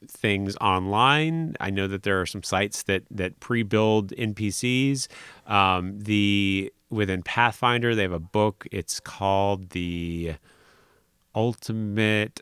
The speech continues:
I'm sure it says Ultimate because a lot of their books do, Ultimate Villain Codex or something like that.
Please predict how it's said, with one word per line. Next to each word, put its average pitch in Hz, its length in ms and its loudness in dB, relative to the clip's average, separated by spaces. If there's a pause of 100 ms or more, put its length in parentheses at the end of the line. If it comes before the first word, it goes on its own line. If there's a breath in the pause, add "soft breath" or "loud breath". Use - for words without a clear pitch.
I'm 85 220 -6
sure 101 200 -2
it 98 120 -4
says 95 280 -4
Ultimate 92 480 -4
because 85 260 -10
a 82 60 -8
lot 87 220 0
of 87 40 -6
their 90 100 -2
books 87 300 -8
do, 90 340 -4
Ultimate 101 540 -2 (180)
Villain 92 640 -2
Codex 92 540 -2
or 87 80 -4
something 92 300 -2
like 90 180 -2
that. 87 340 0